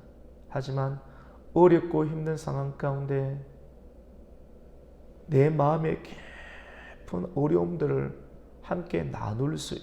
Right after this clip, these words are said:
있는 친구가 있다라고 하면 여러분은 그 상황을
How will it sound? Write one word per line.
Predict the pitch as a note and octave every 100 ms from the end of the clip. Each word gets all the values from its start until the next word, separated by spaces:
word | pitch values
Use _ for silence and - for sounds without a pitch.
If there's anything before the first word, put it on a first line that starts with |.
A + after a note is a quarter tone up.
| A#2+
있는 | A#2+ B2 B2 C3 - - - - - -
친구가 | - F3+ F3+ F3+ C#3 C#3
있다라고 | - - B1+ B1+ B1+
하면 | B1+ B1+ F2 - - - - C3+
여러분은 | E3 D3+ C#3+ C3+ C3 C3
그 | - D#3
상황을 | D3 - D#3 E2+ D3+ -